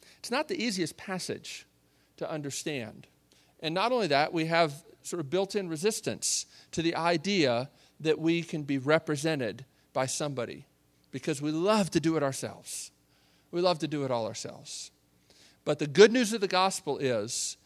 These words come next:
you can't. And there is one who lives and dies in the place of sinners. Therefore,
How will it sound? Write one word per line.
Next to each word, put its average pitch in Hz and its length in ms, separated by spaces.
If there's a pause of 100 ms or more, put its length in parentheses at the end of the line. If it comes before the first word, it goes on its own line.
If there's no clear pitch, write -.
(720)
you 143 140
can't. 143 640 (640)
And 135 140
there 135 120
is 175 280
one 120 420 (680)
who 147 100
lives 135 300
and 123 100
dies 117 320
in 120 60
the 117 60
place 117 320
of 113 60
sinners. - 520 (240)
Therefore, 139 720